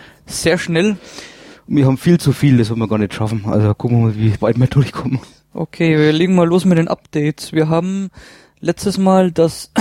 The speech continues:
Speaker 1: <clears throat> Samsung Galaxy Tab besprochen. Äh,
Speaker 2: Genau.
Speaker 1: oder beziehungsweise
Speaker 2: Ja,
Speaker 1: das
Speaker 2: angeteasert.
Speaker 1: Bestelldesaster von, äh, Tom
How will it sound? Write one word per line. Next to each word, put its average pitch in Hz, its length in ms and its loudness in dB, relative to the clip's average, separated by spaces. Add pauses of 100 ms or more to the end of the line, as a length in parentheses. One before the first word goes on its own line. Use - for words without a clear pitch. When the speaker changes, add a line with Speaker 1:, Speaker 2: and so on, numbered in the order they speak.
Speaker 1:
<clears throat> 185 160 8
Samsung 175 560 0
Galaxy 175 400 0
Tab 156 220 -6
besprochen. 180 480 -8 (500)
Äh, - 120 -6
Speaker 2:
Genau. 131 260 0
Speaker 1:
oder 165 220 2
beziehungsweise 165 540 0
Speaker 2:
Ja, 165 60 -4
Speaker 1:
das 156 360 -4
Speaker 2:
angeteasert. 123 340 -2 (120)
Speaker 1:
Bestelldesaster 160 680 0
von, 151 420 -6
äh, 147 40 -6
Tom 170 300 -2